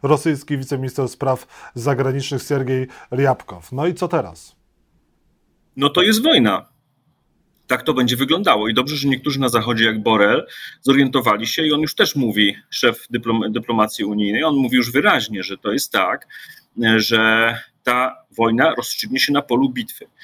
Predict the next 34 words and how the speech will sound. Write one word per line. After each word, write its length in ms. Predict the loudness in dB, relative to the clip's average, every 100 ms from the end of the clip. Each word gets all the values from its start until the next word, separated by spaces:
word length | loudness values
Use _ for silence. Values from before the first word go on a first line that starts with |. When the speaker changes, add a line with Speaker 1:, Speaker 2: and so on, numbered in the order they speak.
| -20 -6
Speaker 2:
Ta 120 | -4
bitwa 360 | -4 -6 0 -2
to 120 | 0
będzie 260 | -2 0 2
wielka 320 | 0 0 -2
bitwa 300 | -4 -2 2
o, 300 | 2 2 -2
o 80 | -2
Donbas. 580 | -2 -4 -10 -16 -20 _ _ _ _ _ _
Ta 100 | -6
bitwa 500 | -2 -2 -2 0 0
to 120 | -2 -4
będzie 260 | -2 -2
po 140 | -2 -2
jednej 200 | 0 -4
stronie 300 | -2 0 2
Rosja, 280 | 2 0
która 220 | -4 -2 0
walczy 300 | 0 -2 -6
z 80 |
całym 220 | -6 -4 -4
Zachodem, 560 | -6 -8 -2 -2 -2 -6 _ _ _ _
a 80 | -6
po 140 | -2
drugiej 300 | 0 2 2
stronie 360 | -2 -2 -2 -2
to 100 | -2
będzie, 420 | -2 0 2 0 -4 -14 -20 _
mm, 180 | 0 2
e, 540 | 4 4 4 4 2 -2
Ukraina, 460 | -2 -2 0 -2
której 240 | -4 -4 0
trzeba 180 | 0 2
pomóc. 580 | 2 0 -2 -10 -16